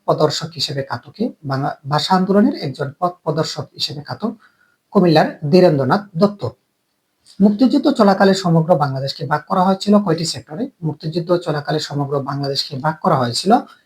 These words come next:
এগারোটি সেক্টরে। মুক্তিযুদ্ধের সময় ঢাকা কত নং সেক্টরের অধীনে ছিল?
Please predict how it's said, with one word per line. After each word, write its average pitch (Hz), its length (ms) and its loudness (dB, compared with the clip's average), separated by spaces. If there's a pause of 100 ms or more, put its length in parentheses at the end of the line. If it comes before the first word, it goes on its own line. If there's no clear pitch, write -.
(200)
এগারোটি 196 400 2
সেক্টরে। - 560 -12 (440)
মুক্তিযুদ্ধের 220 420 4
সময় 208 260 6
ঢাকা 180 300 2
কত 170 140 -10
নং 185 180 -4
সেক্টরের 143 380 -8
অধীনে 135 240 -6
ছিল? 208 240 -4